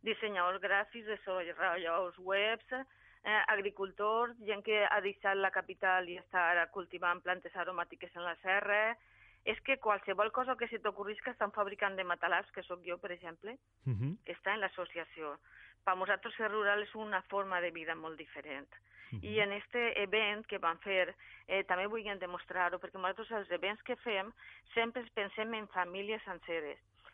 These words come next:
Speaker 1: Per lo tant, teníem event per a pares i mares, per a emprenedors i event per als xiquets.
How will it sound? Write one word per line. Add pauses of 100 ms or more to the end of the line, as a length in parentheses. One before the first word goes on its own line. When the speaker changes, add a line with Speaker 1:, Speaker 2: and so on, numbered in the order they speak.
Speaker 1:
Per
lo
tant,
teníem
event
per
a
pares
i
mares,
per
a
emprenedors
i
event
per
als
xiquets.